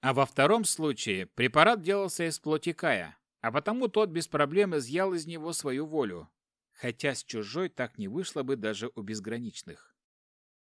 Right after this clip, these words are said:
К слову, то, как Кай или Кайл усиливали себя накачкой энергии,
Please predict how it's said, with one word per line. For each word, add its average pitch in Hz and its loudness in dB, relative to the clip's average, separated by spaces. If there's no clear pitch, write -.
К - -10
слову, 120 0
то, - 2
как - -2
Кай 147 6
или 127 0
Кайл 143 6
усиливали 135 2
себя 123 -2
накачкой 120 0
энергии, 120 -4